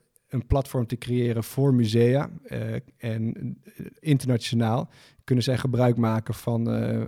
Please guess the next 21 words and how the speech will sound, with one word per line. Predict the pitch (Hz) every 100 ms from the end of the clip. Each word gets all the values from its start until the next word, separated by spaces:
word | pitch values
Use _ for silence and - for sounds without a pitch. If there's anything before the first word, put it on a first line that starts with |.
| -
ja, | 139 104
v-, | 92 -
van, | 120 - 120 113 113
van, | 113 117 113
van | - 117
elkaars, | 107 117 113 -
eh, | 117 110 110
van | 120
elkaars | 110 107 113 107
netwerk | 123 131 117 113
en | 113
zal | 113
het, | 117
eh, | 123 - 123
enorm, | 117 127 117 113
eh, | 120 127 - - -
eh, | 135 113 117
eh, | 123 - 123 -
als, | 123 - - -
ja, | 117 107
enorm, | - 131 120 117 123